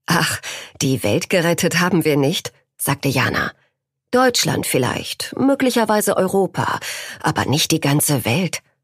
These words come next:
Du sollst die Geschichte erzählen, drängte Emily. Jana seufzte lächelnd. Sie zog eine Decke über ihre und Emilys Beine. Na gut, wenn du unbedingt willst.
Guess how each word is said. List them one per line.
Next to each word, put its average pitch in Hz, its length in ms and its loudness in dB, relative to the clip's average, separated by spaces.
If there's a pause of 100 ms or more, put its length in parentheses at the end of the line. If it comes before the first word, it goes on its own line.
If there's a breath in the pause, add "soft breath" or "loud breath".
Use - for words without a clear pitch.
(640)
Du 311 140 2
sollst 220 340 2
die 302 80 2
Geschichte 294 480 2
erzählen, 196 800 2 (380)
drängte 151 380 2
Emily. 117 440 0 (600)
Jana 226 380 4
seufzte 170 420 0
lächelnd. 147 500 2 (360 loud breath)
Sie 254 180 0
zog 262 320 0
eine 196 180 2
Decke 226 280 0
über 160 340 0
ihre 180 320 2
und 175 220 0
Emilys 147 440 2
Beine. 90 460 -2 (680)
Na 254 180 4
gut, - 420 -4 (480 loud breath)
wenn 185 180 2
du 151 120 4
unbedingt 139 640 2
willst. - 500 -2